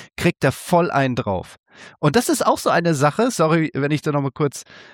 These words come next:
die mich ankotzt. Du hast ja per Regeln, und ich will jetzt nicht den Regelpapst spielen, aber du hast ja per Regel vier-, vierzig Sekunden für einen Schlag.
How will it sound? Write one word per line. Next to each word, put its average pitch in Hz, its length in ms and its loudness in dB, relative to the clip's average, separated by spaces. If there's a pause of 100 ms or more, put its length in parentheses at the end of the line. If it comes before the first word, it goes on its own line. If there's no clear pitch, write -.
(400)
die 131 280 -6
mich 170 200 -2
ankotzt. 180 600 0 (240)
Du 131 160 2
hast 175 280 0
ja 160 140 4 (100)
per 135 280 2
Regeln, 156 480 2
und 135 260 -2
ich - 160 -6
will 139 80 2
jetzt 147 160 0
nicht 143 160 -6
den 123 80 -2
Regelpapst 120 560 -2
spielen, 117 240 -4
aber 120 140 -6
du 135 60 2
hast 139 120 0
ja 151 80 0
per 120 200 -2
Regel 131 200 0
vier-, 143 340 -2
vierzig 151 300 -4
Sekunden 135 440 -6
für 131 120 -6
einen 110 80 -6
Schlag. 104 380 -4